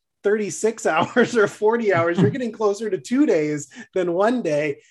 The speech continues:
Speaker 1: And so that evening to evening thing has been a helpful way that I like to remind people, if you're going to fast, that's a helpful way to sort of get into that twenty-four hour mode. But I think that's a powerful way to make some of this space. Maybe you're not moving to the desert, but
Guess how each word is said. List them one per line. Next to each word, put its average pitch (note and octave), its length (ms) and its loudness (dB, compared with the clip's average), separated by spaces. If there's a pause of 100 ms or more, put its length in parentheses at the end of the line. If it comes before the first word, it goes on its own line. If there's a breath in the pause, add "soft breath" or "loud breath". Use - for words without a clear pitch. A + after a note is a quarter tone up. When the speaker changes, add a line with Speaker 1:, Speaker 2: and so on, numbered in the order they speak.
Speaker 1:
And F3 140 -8
so G3+ 160 2
that F3+ 240 0
evening G3+ 420 -4
to D#3 120 -6
evening F3+ 500 -4
thing D#3 220 -4
has C#3+ 140 -4
been D#3 140 -4
a D3 60 -4
helpful F3 480 -6
way D#3 240 -4
that D3+ 140 -8
I C#3 120 -4
like D3+ 260 -6
to E3 100 -14
remind D3 540 -8
people, C#3+ 520 -8 (320 soft breath)
if D#3+ 140 -10
you're E3 100 -4
going F#3 280 0
to D#3 80 -4
fast, D#3+ 500 -6
that's E3 240 -6
a D3+ 60 -6
helpful D#3 480 -8
way D3 160 -6
to C#3+ 100 -8
sort C#3 200 -10
of C3+ 100 -8
get D#3 260 -10
into D#3 200 -8
that C3+ 180 -10
twenty-four D3+ 560 -10
hour C#3 240 -6
mode. D3 400 -6 (340 loud breath)
But G3+ 160 -2
I A#3 160 -2
think D4 180 -2
that's A#3 160 -6
a E3+ 80 -4
powerful B3 600 -6
way G#3 160 0
to F#3 80 -2
make E3 280 -6
some F#3 160 -8
of F3 60 -6
this E3+ 160 -8
space. G3 360 -6
Maybe F3 200 -4
you're G3 100 -4
not F3 200 -4
moving E3+ 280 -2
to D#3 60 -4
the D3+ 100 -4
desert, E3 520 -6
but D#3 240 -4